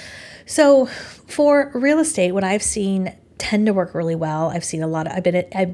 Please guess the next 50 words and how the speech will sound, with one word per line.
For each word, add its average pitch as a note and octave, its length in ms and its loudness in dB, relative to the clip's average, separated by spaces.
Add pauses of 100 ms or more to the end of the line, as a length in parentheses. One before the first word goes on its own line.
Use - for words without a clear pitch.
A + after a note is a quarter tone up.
(120)
I F3 100 -2
have E3 340 -4
spoken C4+ 380 4
in A3+ 80 2
a G#3+ 60 0
lot G3+ 180 0
of F#3+ 100 -4
Clubhouse F#3 480 -4
rooms. F#3 280 -4
I E3 80 -14
have D3+ 180 -8
been D3 100 -8
a D3+ 60 -12
part A3 200 0
of G#3+ 60 0
a G#3 40 -2
lot F#3+ 120 0
of F#3 80 -6
Clubhouse E3 500 -6
rooms. E3+ 320 -4 (400)
Um, E3 240 -12
I've F#3+ 120 0
seen G3 180 -4
a F3 40 -2
lot E3 200 -2
of, E3 400 -6
um, D#3 360 -8
things F3 300 -2
work D#3 220 -8
really D#3+ 140 -6
well. B3+ 240 2
I've G#3+ 160 0
seen G3+ 160 -4
some F#3+ 120 -4
things F3 220 -4
not - 300 -12
wor-, G3+ 260 -6
<laughs> F3 60 -2
not A3 280 2
work F#3+ 240 -4
as F3 280 0
well. D3+ 300 -2 (500)
Um, G3+ 160 -2
in A3+ 80 0
terms D#4 280 -2
of G3 280 4
room A3 340 6
ideas F#3 420 0
for F3 140 -4
Clubhouse, F3 880 -4